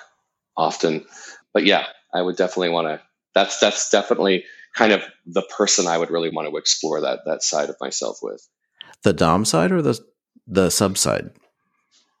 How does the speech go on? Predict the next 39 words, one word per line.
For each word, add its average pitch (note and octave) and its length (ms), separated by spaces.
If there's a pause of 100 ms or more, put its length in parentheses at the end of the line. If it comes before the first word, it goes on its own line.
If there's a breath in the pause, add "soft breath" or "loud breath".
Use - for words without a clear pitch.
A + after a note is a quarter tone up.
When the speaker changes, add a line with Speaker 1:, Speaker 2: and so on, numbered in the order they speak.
(240)
Speaker 1:
So - 180
I'm B2+ 240
the B2 60
same, A2+ 480
I'm G#2 180
the A2 80
same F#2+ 320
way F2 120
as - 140
Carl F#2 300
is. D#2 180
I'm F#2+ 180
definitely, F2 440
I'd F2 240
definitely F#2 360
be D#2+ 180
open D2+ 260
to D#2+ 120
switch. - 520
Like, E2 140 (100)
I F2+ 200
don't, F#2 360 (460)
I G2+ 100
don't G#2 140
have - 300 (120)
to - 60
be E2 280
one F2+ 160
or F2+ 100
the F2+ 160
other. G2 220
I'm, F#2 220 (500 soft breath)
I F#2 40
will G2 100
say, F#2+ 460 (580)
I F#2 120
feel G#2+ 360
like G2 160
I'm F2+ 180